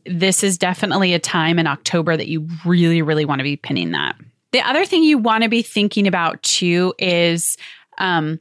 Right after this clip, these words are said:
what things are people doing in their house? Are they doing fall decor? Are they trying to get organized? I think that piece of, like, when kids go back to school and you have that month delay,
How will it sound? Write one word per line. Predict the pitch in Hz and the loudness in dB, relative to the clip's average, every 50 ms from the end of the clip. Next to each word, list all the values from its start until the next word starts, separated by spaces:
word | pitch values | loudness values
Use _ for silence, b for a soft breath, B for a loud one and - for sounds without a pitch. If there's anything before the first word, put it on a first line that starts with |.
| _ - | _ -6
what | 196 196 202 240 262 269 320 320 - - - - - - | -4 -2 0 0 0 0 0 -2 -4 -4 -4 -6 -6 -6
things | - - 254 240 240 233 226 | -4 -2 0 2 2 2 0
are | - - 208 202 202 | 0 0 0 0 0
people | - - - - 220 214 - 220 202 196 | 0 -4 -4 -2 -2 0 0 2 0 2
doing | 185 202 185 185 190 185 | 2 2 2 2 2 2
in | 175 | 2
their | 165 156 156 | 2 0 -2
house? | - - - - - 143 - - - - - - - | -2 -6 -8 -6 -6 -6 -6 -6 -6 -6 -4 -2 0
Are | 185 | 0
they | 180 180 185 | 2 2 2
doing | 180 202 202 202 196 196 | 4 4 4 4 4 4
fall | 190 - - - 226 202 202 202 202 202 196 | 2 0 -4 -2 0 2 2 2 2 2 0
decor? | 190 202 196 - - - - 175 160 147 - 90 - - - | 0 -2 -4 -6 -6 -4 0 0 2 2 0 0 -2 -2 -2
Are | - 175 175 175 175 | -2 0 0 0 2
they | 165 180 185 185 185 185 | 2 2 2 2 0 0
trying | - - - 196 196 196 196 196 196 | -2 -2 0 2 2 2 2 2 0
to | - - - 208 202 196 | 0 0 0 2 2 2
get | 180 208 202 - | 0 -2 -2 0
organized? | - 202 196 185 170 175 165 151 92 - - - - - - - B B B B B B | 2 2 2 2 2 0 0 -2 -2 -4 -6 -8 -8 -10 -10 -12 B B B B B B
I | - 269 | -2 0
think | 349 359 - | 0 0 0
that | - 359 - - | 0 -2 -2 -2
piece | - - 240 233 - | -2 0 0 2 2
of, | 226 202 202 | 0 0 0
like, | 190 175 - | 0 -2 -2
when | 185 175 175 | -2 -4 -4
kids | - - - 214 196 196 196 185 180 - | -4 -4 -2 0 2 2 2 0 0 -2
go | 185 185 175 | -2 -2 -2
back | 160 139 - | -4 -4 -6
to | - 180 | -6 -4
school | - - - - 311 285 262 240 226 220 214 208 | -4 -4 -2 0 2 2 4 4 4 2 2 2
and | - - 185 | 0 0 0
you | 165 165 | 0 0
have | 165 175 170 165 160 151 | 0 0 -2 -2 -2 -2
that | 156 151 151 156 | -2 -4 -2 0
month | 170 180 185 185 185 185 190 185 - - - 190 170 | 0 2 4 4 4 2 2 0 -4 -6 -8 -8 -4
delay, | - 175 165 156 185 247 302 262 196 170 156 151 160 175 | -2 0 0 2 2 0 0 0 0 0 0 0 0 -2